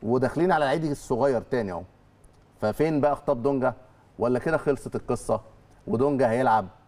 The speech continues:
زي ما لعب ويفضل يسجل والقصة مش موجودة؟ لان انا اعتقد ان صعب جدا بعد ما دونجا شارك في اول مباراة وتم ايقاف كهربا لاول مباراة، الامر اصبح عقوبة دونجا راحت في الخطاب اللي راح مع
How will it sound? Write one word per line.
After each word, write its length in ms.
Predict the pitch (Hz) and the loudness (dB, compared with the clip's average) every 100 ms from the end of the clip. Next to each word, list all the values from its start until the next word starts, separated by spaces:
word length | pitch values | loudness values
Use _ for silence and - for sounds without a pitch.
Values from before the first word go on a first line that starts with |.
| _ - | _ -6
زي 180 | 101 107 | -2 0
ما 100 | 110 | 2
لعب 260 | 120 117 92 | 2 2 0
ويفضل 360 | 110 131 120 113 | 0 0 0 -4
يسجل 440 | 104 131 113 110 - - - | -2 -2 -2 -4 -6 -14 -6
والقصة 400 | 107 - - 117 | -4 -2 -2 -4
مش 160 | 107 | -4
موجودة؟ 400 | 110 101 110 107 | -4 -2 0 0
لان 280 | 107 113 127 | 2 2 2
انا 140 | 120 113 | 2 2
اعتقد 520 | 101 - 160 143 117 | 0 -2 -4 -4 -4
ان 120 | 117 | -4
صعب 300 | - 135 104 | -2 -2 -2
جدا 360 | 98 98 92 95 | -4 -6 -6 0
بعد 220 | 104 101 | 0 0
ما 100 | 104 | -2
دونجا 360 | 131 120 92 - - - | -2 -2 -4 -8 -18 -14
شارك 320 | - 151 139 | -2 0 0
في 100 | - | -2
اول 180 | 131 123 | 0 0
مباراة 360 | 110 92 90 85 - - | 0 -2 -4 -4 -12 -10
وتم 300 | 107 151 160 | -4 -2 0
ايقاف 500 | 143 110 131 - - - | -2 0 0 0 -4 -2
كهربا 420 | 110 117 107 92 - | 0 2 0 -4 -6
لاول 400 | 101 127 151 143 | -4 0 0 0
مباراة، 440 | 120 104 110 165 180 - - - - | -2 0 0 0 -2 -16 -20 -20 -8
الامر 480 | 101 - 143 156 - - _ | -8 -2 -2 -2 -6 -12 _
اصبح 420 | 139 120 120 131 - _ _ _ _ | -4 -2 -2 -4 -6 _ _ _ _
عقوبة 320 | 95 - 127 123 | -6 -4 -4 -2
دونجا 400 | 104 123 113 110 - - - _ - | 0 0 -2 -4 -10 -20 -20 _ -2
راحت 280 | 123 110 - - | -2 -2 -10 -8
في 80 | 98 | -8
الخطاب 500 | 92 - 131 139 123 - - - | -6 -4 0 0 -2 -10 -20 -8
اللي 180 | 107 101 | -4 0
راح 340 | 117 117 - | 0 0 -2
مع 300 | 98 104 107 | 0 2 0